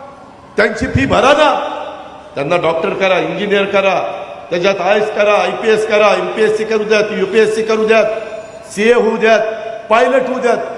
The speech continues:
आता विचारा सुनील तटकरेंना, कुठे गेले? इथं बसले. आता आम्हाला दोन पायलट होते, एक पायलट मुलगी होती आणि एक पायलट पुरुष होता. इतक्या सुंदर तिनं विमान उतरवलं,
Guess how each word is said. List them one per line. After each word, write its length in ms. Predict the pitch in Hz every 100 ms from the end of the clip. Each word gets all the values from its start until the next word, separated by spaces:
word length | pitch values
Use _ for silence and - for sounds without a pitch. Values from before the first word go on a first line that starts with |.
| -
आता 200 | - -
विचारा 340 | 214 196 226 196
सुनील 380 | - 180 175 165
तटकरेंना, 400 | 160 156 123 117
कुठे 200 | 175 202
गेले? 220 | 147 139 - - - 135
इथं 300 | 147 143 131
बसले. 220 | - 107 - - - - - -
आता 440 | 156 151 175 185
आम्हाला 240 | 180 180
दोन 220 | 185 175 190
पायलट 420 | 185 175 170 165
होते, 240 | 156 151 110 - - - - - - - -
एक 400 | 143 190 - 175
पायलट 360 | 170 175 214 - - - - 110
मुलगी 480 | 117 135 170 165
होती 600 | 208 160 196 165 117 - - -
आणि 160 | 127 156
एक 160 | 185 180
पायलट 300 | 160 160 196
पुरुष 480 | - 165 165 170 151
होता. 440 | 131 - 101 - - - - - -
इतक्या 360 | 127 131 175 170
सुंदर 460 | - 143 147 160 175 175
तिनं 240 | 170 180 180 - - - -
विमान 240 | 135 165 180
उतरवलं, 640 | 165 170 175 175 175 160